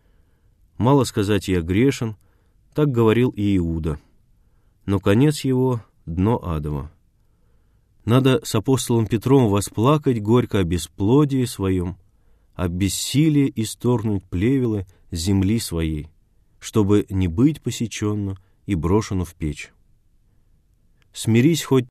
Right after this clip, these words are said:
пред Богом, если не можешь пред людьми. Восплачь сердцем, а не очами. Последнее обманчиво. Умоляй Господа о милости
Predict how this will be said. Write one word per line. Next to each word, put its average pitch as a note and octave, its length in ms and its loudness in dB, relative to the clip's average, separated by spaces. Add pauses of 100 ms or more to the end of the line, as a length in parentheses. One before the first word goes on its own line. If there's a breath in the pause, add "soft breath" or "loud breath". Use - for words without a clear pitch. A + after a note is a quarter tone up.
пред A2 200 -2
Богом, F2 480 -2 (640)
если G#2+ 280 0
не G#2+ 120 4
можешь C3+ 320 4
пред G#2+ 180 0
людьми. D#2+ 460 -2 (800)
Восплачь C3+ 560 0
сердцем, A#2 520 0
а F#2 80 -4
не G2 140 0
очами. E2 540 -6 (420)
Последнее A2+ 520 0
обманчиво. D#2+ 600 -4 (1000)
Умоляй B2+ 400 6
Господа B2 540 2
о F#2+ 140 -4
милости A2+ 720 0